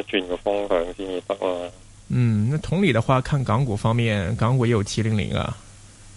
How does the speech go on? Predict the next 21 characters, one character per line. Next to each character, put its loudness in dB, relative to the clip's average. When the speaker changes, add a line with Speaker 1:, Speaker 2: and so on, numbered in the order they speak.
Speaker 1:
係 6
啊， 6
但 6
係 4
你 2
七 -20
零 0
零 -6
其 -8
實 -2
都 4
係 2
一 -4
樣 0
嘅， -4
因 -8
為 2
你 -2
太 2
多 2
人 0